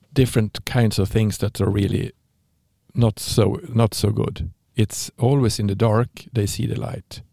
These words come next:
They see what, what, what am I really going to do?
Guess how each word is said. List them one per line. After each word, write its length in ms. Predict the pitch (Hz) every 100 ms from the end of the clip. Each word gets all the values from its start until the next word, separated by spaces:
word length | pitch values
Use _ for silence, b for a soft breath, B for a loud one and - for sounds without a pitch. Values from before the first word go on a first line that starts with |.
| _ _ _ _
They 100 | 104
see 260 | - 117
what, 280 | 107 101 -
what, 180 | 101 110 -
what 400 | - 110 - - - _ _
am 200 | - 110
I 100 | 107
really 300 | 101 107 101
going 220 | 123 - -
to 100 | -
do? 260 | - -